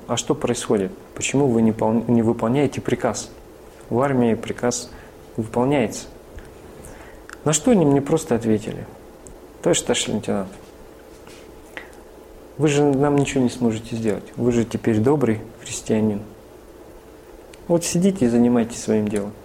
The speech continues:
а мы будем вот заниматься своим". И я им сказал: "Ребята,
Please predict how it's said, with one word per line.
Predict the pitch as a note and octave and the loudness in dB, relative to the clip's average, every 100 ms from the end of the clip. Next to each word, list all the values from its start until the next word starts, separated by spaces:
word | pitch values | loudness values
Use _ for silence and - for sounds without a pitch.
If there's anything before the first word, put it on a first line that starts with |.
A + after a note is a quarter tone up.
| - | -4
а | D3 | 0
мы | F3+ | 2
будем | D3+ C3+ A#2+ A2 | 2 4 4 2
вот | G#2+ - - - | 0 -4 -18 -8
заниматься | A#2 A2+ A#2 A2+ - | -2 0 0 -2 -6
своим". | - F#2 A2 - - - - - - - - - - - - - - - - - | -8 -8 -10 -14 -20 -20 -20 -18 -18 -20 -20 -20 -20 -20 -20 -20 -20 -20 -20 -6
И | D3 | 0
я | G3 | 4
им | F#3+ C#3 | 4 2
сказал: | - B2+ B2+ A2+ - - - | 0 2 2 0 -8 -18 -6
"Ребята, | B2+ B2 B2+ - | 0 2 2 0